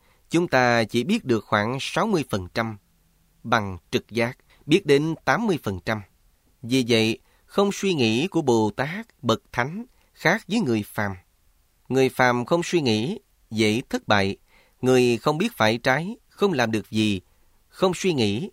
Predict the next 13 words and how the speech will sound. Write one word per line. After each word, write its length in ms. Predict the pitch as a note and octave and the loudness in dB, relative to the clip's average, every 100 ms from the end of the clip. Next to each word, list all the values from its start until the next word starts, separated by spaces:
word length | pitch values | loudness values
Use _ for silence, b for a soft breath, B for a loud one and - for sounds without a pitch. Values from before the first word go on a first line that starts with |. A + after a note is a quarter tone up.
| _ | _
không 420 | - D#3 C3+ B2 | -2 0 0 -4
biết 260 | F3 B3+ - | -4 -4 -6
gì 380 | G#2 A2 G2+ | -2 0 0
là 180 | F#2+ G#2 | 0 -2
sai. 340 | F#2 - A#2 G#2+ _ _ _ _ _ _ _ _ _ _ | -4 -6 -6 -6 _ _ _ _ _ _ _ _ _ _
Phật 260 | - C3 - | -2 -2 2
giáo 360 | C3 C#3 A3 B3 | 2 2 0 -2
không 180 | F#3 | 0
đào 160 | C3+ A#2 | 2 2
tạo 260 | - A2 A#2 | 4 4 4
người 320 | A#2 A2 G#2 | 0 0 0
ăn 340 | - B2 A#2 | -2 -2 -2
bám. 300 | A#2 A#2+ G3+ | -4 -4 -8